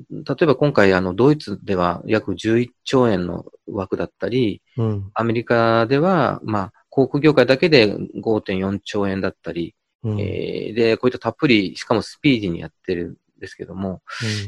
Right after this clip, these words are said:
Speaker 2: うん。
Speaker 1: 日本ではですね、あの、まあ、官民ファンドの、あの、レディックっていう地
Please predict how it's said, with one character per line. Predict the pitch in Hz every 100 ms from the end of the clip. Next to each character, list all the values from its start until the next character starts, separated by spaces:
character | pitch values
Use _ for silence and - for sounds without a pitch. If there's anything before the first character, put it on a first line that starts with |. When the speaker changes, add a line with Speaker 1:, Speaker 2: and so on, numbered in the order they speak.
| 104
Speaker 2:
う | 123
ん。 |
Speaker 1:
日 | 135
本 | 185 165
で | 104
は |
で | 90
す | - 101
ね、 | 98 92 - -
あ | 87
の、 | 92 50 -
ま | 123
あ、 |
官 | - 143
民 | 165
フ | 170
ァ | 180
ン |
ド | 131
の、 | 98 90 - _ - _
あ | 107
の、 | 107 101
レ | - 139 180
デ | 190
ィ | 147
ッ |
ク | - -
っ |
て | _ 87
い | 87
う | 92 - _
地 | - 151 156